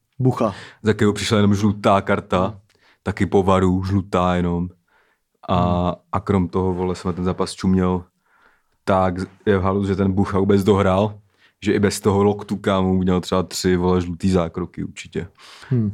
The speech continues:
Speaker 2: A taky jsem vůbec nepochopil, že tohle nebyla červená, ani kdo to tam,
Speaker 1: Hmm.
Speaker 2: ani ty v tom studiu to nechápali. A, a
Speaker 1: Jo,
Speaker 2: tak, no.
Speaker 1: je to, je to bizár, no, docela.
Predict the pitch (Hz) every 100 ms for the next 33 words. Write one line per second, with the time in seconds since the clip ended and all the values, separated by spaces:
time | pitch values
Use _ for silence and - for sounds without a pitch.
0 | - 92 87 87 87 90 90 87 87 87
1 | 92 - 98 95 90 90 90 87 90 92
2 | 101 92 92 90 90 87 90 90 92 87
3 | 90 90 87 90 87 85 92 90 85 87
4 | - 90 87 - 90 90 87 90 85 87
5 | 82 87 87 85 _ _ _ - - -
6 | - _ _ - 90 90 90 85 110 101
7 | 95 95 90 95 95 - 101 95 98 _
8 | _ _ _ _ _ _ 127 104 107 117
9 | 104 113 117 107 90 82 95 123 120 101
10 | - 104 90 85